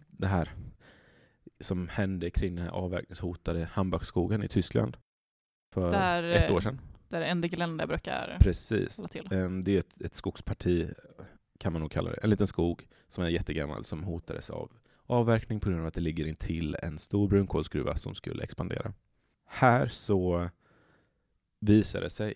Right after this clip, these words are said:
Speaker 1: jag visste inte det tidigare, men det visade sig att fladdermusen, det är ett fantastiskt djur. Eh,
Speaker 2: <laughs>
Speaker 1: och för att det var, det var nämligen så att i slutändan så var det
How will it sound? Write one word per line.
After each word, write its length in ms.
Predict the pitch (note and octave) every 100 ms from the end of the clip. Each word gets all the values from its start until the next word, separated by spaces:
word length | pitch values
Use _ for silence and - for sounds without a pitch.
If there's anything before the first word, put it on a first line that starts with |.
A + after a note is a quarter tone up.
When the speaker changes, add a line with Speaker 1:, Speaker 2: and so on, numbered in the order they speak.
| -
Speaker 1:
jag 120 | F#2+
visste 240 | G#2+ -
inte 140 | G#2 A2
det 60 |
tidigare, 240 | - - -
men 120 | F2
det 60 | G2+
visade 320 | G2+ F#2+ E2
sig 100 | F2
att 80 | D#2+
fladdermusen, 680 | - G2+ E2+ E2+ D#2+ G2+ - - -
det 120 | F2
är 40 |
ett 100 | F2
fantastiskt 460 | F2 - - - -
djur. 280 | G#2+ - - - _ _ _ _ - G3 -
Eh, 420 | F2+ F2+ D#2+ C#2 G3 G#3+
Speaker 2:
<laughs> 200 | A#3 A3
Speaker 1:
och 240 | - A#2+ A#2+
för 120 | A#2+
att 100 | - -
det 220 | A2 A2+
var, 400 | G#2+ F#2+ F2+ -
det 140 | A2
var 160 | G#2+ G#2
nämligen 240 | G2+ F2+
så 80 | -
att 140 | - -
i 140 | A2 A2
slutändan 580 | A2 G2+ E2+ E2+ E2+
så 180 | - F2+
var 320 | E2+ E2 D#2+ D#2+
det 220 | D#2+